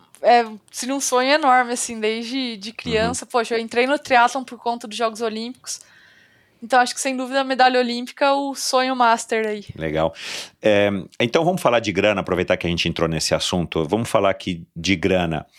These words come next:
Speaker 2: É, você, você sabe,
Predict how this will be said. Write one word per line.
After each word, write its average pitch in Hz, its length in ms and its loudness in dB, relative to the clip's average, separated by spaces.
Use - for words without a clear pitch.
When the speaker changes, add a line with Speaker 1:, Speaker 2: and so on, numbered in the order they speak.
Speaker 2:
É, 87 420 2
você, 110 640 2
você 95 340 0
sabe, 87 680 0